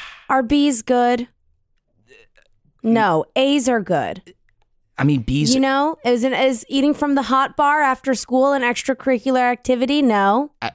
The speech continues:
Speaker 2: <laughs> no,
Speaker 1: You know?
Speaker 2: but, y-, you know, he's just with
Speaker 1: Is
Speaker 2: the
Speaker 1: gaining ten pounds and smelling occasionally like onions going to get you into college? No.
Speaker 2: I,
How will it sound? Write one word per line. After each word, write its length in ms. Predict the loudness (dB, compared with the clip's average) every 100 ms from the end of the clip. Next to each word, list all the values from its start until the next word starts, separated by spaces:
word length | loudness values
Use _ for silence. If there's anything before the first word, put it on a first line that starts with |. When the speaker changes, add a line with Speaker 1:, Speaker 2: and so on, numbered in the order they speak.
| _ -20 _ -12
Speaker 2:
<laughs> 480 | -12 -12 -12 -6
no, 400 | 0 2 4 4
Speaker 1:
You 60 | 2
know? 120 | 2
Speaker 2:
but, 220 | 2 2 0
y-, 40 |
you 300 | 0 0 2
know, 180 | 2 0
he's 160 | 0 0
just 220 | -2 -2
with 160 | 0 0
Speaker 1:
Is 160 | 0
Speaker 2:
the 40 | 0
Speaker 1:
gaining 440 | 0 2 2 2
ten 300 | 0 0 -2
pounds 560 | 0 0 2 2 0 2
and 180 | 2 0
smelling 500 | 0 0 0 0 0
occasionally 720 | 0 0 0 0 0 2 2
like 260 | 2 0 -2
onions 500 | 0 0 2 0 0
going 200 | 0 0
to 60 | 0
get 100 | 0
you 120 | 0
into 120 | -2
college? 540 | 0 0 2 0 -2
No. 460 | 0 2 2 2 -2
Speaker 2:
I, 140 | -10